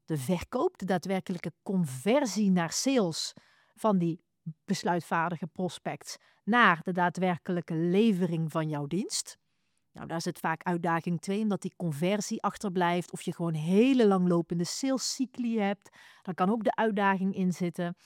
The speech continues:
Of dat de delivery van je product, dat dat gewoon moeizaam gaat. Want ik herinner mij, Chris, dat wij laatst iemand aan de telefoon hadden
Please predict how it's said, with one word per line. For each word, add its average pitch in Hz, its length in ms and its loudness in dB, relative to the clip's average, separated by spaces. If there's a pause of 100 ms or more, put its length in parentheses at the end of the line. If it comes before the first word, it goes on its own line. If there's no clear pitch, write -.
(300)
Of 254 160 0
dat 240 200 4
de 202 120 2
delivery 214 800 2
van 190 200 0
je 180 80 2
product, 170 640 -4 (200)
dat 285 140 -6
dat - 200 0
gewoon 226 200 2
moeizaam 220 540 2
gaat. 160 300 0
Want 202 160 -2
ik 208 100 -6
herinner 247 420 -2
mij, 190 340 -2 (380)
Chris, 202 260 0
dat 208 160 -2
wij 202 140 0
laatst 220 280 4
iemand 202 300 0
aan 202 140 0
de 185 80 -2
telefoon 254 540 -2
hadden 190 400 0